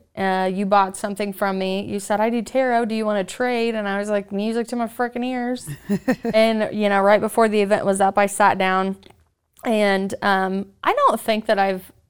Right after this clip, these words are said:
Speaker 1: I've ever had the privilege of being in front of a fake reader. Um,
Speaker 2: <laughs>
Speaker 1: you know what I mean? I don't know if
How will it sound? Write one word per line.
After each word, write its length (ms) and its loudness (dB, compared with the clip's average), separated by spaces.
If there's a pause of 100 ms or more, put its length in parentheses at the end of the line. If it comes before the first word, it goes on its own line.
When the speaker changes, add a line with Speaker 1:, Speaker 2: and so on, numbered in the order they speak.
(260)
Speaker 1:
I've 240 2
ever 300 -2
had 180 -4
the 80 -4
privilege 440 -4
of 140 -8
being 300 -4
in 100 -4
front 220 -6
of 80 -8
a 40 -6
fake 320 -6
reader. 440 -4 (600)
Um, 380 0
Speaker 2:
<laughs> 380 6
Speaker 1:
you 100 0
know 120 2
what 80 2
I 80 0
mean? 340 -2
I 120 2
don't 120 0
know 160 0
if 80 -4